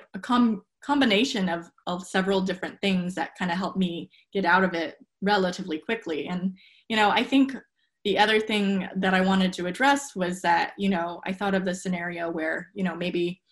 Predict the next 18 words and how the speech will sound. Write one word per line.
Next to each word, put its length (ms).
like, 200
someone, 680
like, 220
loses 400
their 140
spouse 680
because 240
of, 160
of 160
death 280
or 80
something 480
to 140
that 200
extent, 280
not 200
to 60
be 220